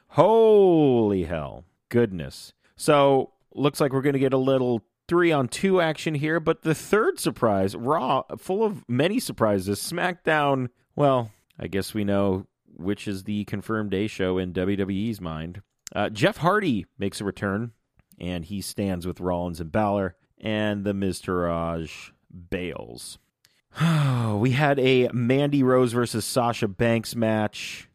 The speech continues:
uh, with Mandy Rose getting the ring, the ring, getting the win, and then ga-, giving Paige the ring to, uh, unfortunately, Paige announcing her retirement.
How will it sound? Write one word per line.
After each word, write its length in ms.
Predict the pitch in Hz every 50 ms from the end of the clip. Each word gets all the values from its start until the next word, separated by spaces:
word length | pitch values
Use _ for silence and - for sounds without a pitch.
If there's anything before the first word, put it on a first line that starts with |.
| _ _ _ - - _ _ _ _ _ _ _ -
uh, 300 | 104 101 98 95 92 65
with 720 | 87 95 90 92 107 113 107 101 - - - - - - - _ _ _ _
Mandy 360 | 110 113 117 120 123 120 117
Rose 340 | 107 113 110 110 110 104 92
getting 400 | 92 92 113 110 107 113 107 101
the 220 | 101 95 95 101 95
ring, 640 | 92 92 98 110 113 110 107 101 101 101 98 95 95 - _ _ _ _
the 80 | - 85
ring, 420 | 82 90 113 113 92 82 82 85 90 - 101
getting 300 | 95 113 117 117 113 104
the 120 | 92 101 95
win, 480 | 87 90 113 120 104 87 87 92 98 - _ _ _ _ - - _ _ _ _ _ -
and 160 | 113 113 113
then 160 | 117 120 117
ga-, 280 | 110 110 131 127 139 -
giving 460 | - 127 104 143 147 143 143 123 113
Paige 600 | - - - - - 180 220 233 226 165 131 107 101
the 100 | 110 98
ring 420 | 90 90 85 82 78 78 85 95 - _ _ _ _ _ _
to, 340 | - - 135 127 120 113 107
uh, 480 | 107 107 107 107 101 98 95 95 95 - -
unfortunately, 760 | 113 117 110 - - 175 202 226 220 - - 147 113 110 107
Paige 720 | - - 120 117 113 110 107 101 95 92 - - - - _ _ _ _ -
announcing 540 | - 101 104 110 110 113 113 - 117 104 95
her 300 | 90 107 104 101 98 73
retirement. 840 | 69 95 92 - - - 123 131 139 147 139 104 87 82 80 76 -